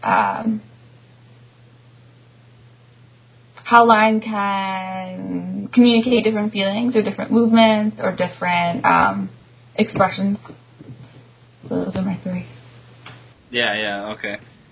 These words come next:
Speaker 2: Well, there, there's one, um, one thing that I was, I'm trying to find the words for, but, like, just initially looking at the, the drawings, I believe,
Speaker 1: Uh-huh.
Speaker 2: and just how a lot of them have these, like, sort of, well,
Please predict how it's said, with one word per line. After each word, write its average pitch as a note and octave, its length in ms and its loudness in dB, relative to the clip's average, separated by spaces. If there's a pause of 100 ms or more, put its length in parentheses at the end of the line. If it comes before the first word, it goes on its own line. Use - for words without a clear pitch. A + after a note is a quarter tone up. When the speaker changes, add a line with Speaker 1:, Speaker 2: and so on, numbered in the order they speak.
Speaker 2:
Well, B2 260 4
there, D#3 220 2
there's D3 220 2
one, E3+ 260 0
um, A2 420 -2 (580)
one C3+ 200 0
thing C#3 180 0
that A#2+ 160 4
I A2+ 120 2
was, A2+ 180 -4 (120)
I'm A2+ 200 -6 (140)
trying C3 180 2
to - 60 -6
find A#2+ 160 2
the G#2 60 -2
words B2+ 280 2
for, G#2 180 -2
but, G#2+ 200 -4
like, G#2 160 -2 (120)
just A#2 160 -2
initially A#2 340 0
looking A2 280 -2
at G#2 140 -2
the, G2 240 -4
the G#2 100 -6
drawings, A#2 440 2
I D3+ 100 2
believe, E3 200 -2
Speaker 1:
Uh-huh. - 260 0 (680)
Speaker 2:
and G#2 520 0 (880)
just C3+ 180 2 (140)
how A#2+ 240 2
a A#2+ 200 0
lot C#3 180 4
of C#3+ 40 -6
them A2+ 140 -4
have A2+ 240 -4
these, G#2 220 -10
like, G2 300 -8
sort G#2+ 200 -6
of, F#2+ 140 -8 (600)
well, A2+ 240 -2